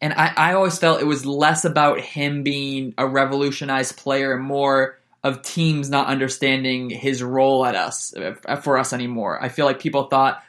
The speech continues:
"Oh, he's gonna be deep line playmaker. He's gonna be, he's gonna be a, a, you know, a double pivot." And then when we were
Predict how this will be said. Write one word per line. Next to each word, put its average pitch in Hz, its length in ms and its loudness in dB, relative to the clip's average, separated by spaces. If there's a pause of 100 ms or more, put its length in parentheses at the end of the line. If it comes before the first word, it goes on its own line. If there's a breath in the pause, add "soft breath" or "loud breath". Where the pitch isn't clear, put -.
(120)
"Oh, 175 120 6
he's 160 120 4
gonna 175 180 0
be 151 200 2
deep 143 420 -2
line 135 240 2
playmaker. 127 480 -2
He's 127 100 -2
gonna 135 140 -6
be, 131 320 -4 (240 soft breath)
he's 131 100 -10
gonna 143 160 -2
be 143 120 2
a, 135 360 2
a, 139 100 0
you 120 120 -4
know, 131 180 0
a 131 80 0
double 135 460 0
pivot." 135 420 0
And 135 160 -2
then 135 100 -2
when 139 120 -4
we 139 360 2
were 135 460 -2